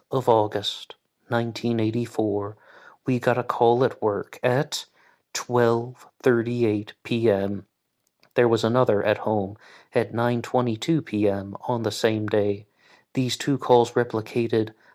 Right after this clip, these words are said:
the firearm calibers used by the Zodiac. I mean, first, being clear, the thirty-eight caliber, and then there was the, um, nine millimeter, and then the twenty-two caliber, nine twenty-two P M, that has two and one.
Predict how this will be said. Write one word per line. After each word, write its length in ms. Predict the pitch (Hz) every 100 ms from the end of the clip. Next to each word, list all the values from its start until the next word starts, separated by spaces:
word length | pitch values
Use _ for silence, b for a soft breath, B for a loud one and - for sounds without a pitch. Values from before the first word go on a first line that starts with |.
| -
the 80 | 123
firearm 680 | - 131 135 127 131 131
calibers 720 | 123 - 135 113 101 107 101 -
used 540 | 113 120 127 131 -
by 380 | 104 107 107 107
the 100 | 110
Zodiac. 640 | 113 104 104 104 95 95 - B B B
I 80 | 123
mean, 240 | 120 107 104 _ _ -
first, 340 | 110 90 - _ _ _ _ _ - -
being 180 | 110
clear, 260 | 104 113 107
the 200 | 107 101
thirty-eight 720 | 104 127 113 107 107 127 -
caliber, 580 | - 113 110 113 139 160 b b b b
and 220 | 120 117 117
then 220 | 110 107
there 180 | 107 107
was 360 | 107 104 -
the, 340 | - 104 104 107 _ - 104 -
um, 320 | 117 110 104 107
nine 340 | 120 120 110
millimeter, 680 | 110 107 107 107 110 117 135 _ _ _ -
and 140 | 120
then 140 | 113 110
the 80 | 104
twenty-two 480 | 131 113 104 135
caliber, 420 | 117 98 101 101 101
nine 280 | 113 113
twenty-two 520 | 110 113 107 104 107 104
P 260 | - 104
M, 260 | 101 98 101
that 160 | 104
has 200 | 110 101
two 200 | - 104
and 120 | 104 104
one. 300 | 104 107